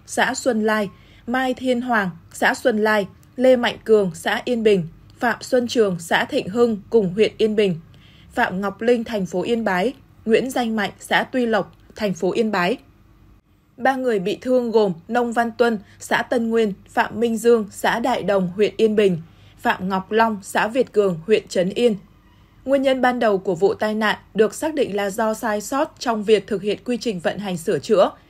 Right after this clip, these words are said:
chưa có dấu hiệu tác động khách quan. Sau khi xảy ra vụ việc, Tỉnh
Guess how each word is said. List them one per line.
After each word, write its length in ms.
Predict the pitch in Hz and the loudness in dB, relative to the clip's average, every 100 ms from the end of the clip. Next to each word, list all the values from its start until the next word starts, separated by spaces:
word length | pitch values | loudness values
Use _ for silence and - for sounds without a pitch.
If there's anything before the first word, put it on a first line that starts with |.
| - - | -20 -16
chưa 160 | - 269 | -4 -2
có 180 | 262 220 | -2 -2
dấu 160 | 208 | -2
hiệu 200 | 226 269 | -2 -2
tác 240 | - 247 - | -2 -4 -4
động 140 | 233 | -6
khách 260 | - 262 - | -6 -10 0
quan. 220 | 220 202 - - - - - - | 0 0 -4 -18 -20 -20 -20 -12
Sau 240 | - 269 | -4 -2
khi 240 | 262 269 262 | -2 -4 -2
xảy 220 | 254 160 | -2 -4
ra 260 | 208 208 | -4 -6
vụ 180 | 202 214 | -2 0
việc, 240 | 175 196 - - _ - | 2 2 0 -14 _ 2
Tỉnh 160 | 214 | 2